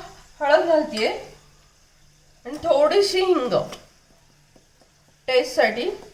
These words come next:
हे छान आपण मिक्स करून घेतलेलं आहे. आता आपण जो मोकळा भात केलेला आहे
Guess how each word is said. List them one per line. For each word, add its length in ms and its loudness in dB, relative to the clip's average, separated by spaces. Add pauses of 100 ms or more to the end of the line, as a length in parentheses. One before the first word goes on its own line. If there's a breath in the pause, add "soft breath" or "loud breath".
(3750)
हे 160 -4
छान 220 4
आपण 200 4
मिक्स 280 -4
करून 240 0
घेतलेलं 380 4
आहे. 640 2
आता 240 4
आपण 280 4
जो 180 2
मोकळा 400 4
भात 240 4 (120)
केलेला 280 4
आहे 320 6